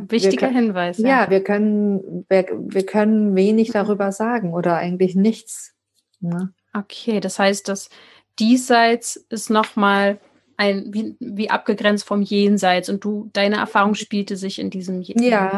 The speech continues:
Speaker 1: also für mich ist das eine Erfahrung in, in dem, in dem Leben,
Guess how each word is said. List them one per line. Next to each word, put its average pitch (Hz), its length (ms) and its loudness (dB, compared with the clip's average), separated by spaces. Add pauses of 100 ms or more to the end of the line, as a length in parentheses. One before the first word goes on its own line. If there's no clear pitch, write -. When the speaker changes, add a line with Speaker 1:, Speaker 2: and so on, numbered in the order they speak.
Speaker 1:
also 208 200 2
für 226 140 2
mich 269 240 2
ist 277 160 -2
das 240 160 2
eine 233 80 -2
Erfahrung 214 600 0
in, 190 320 0
in 190 200 -2
dem, 180 260 -2 (320)
in 196 160 4
dem 185 180 4
Leben, 190 540 2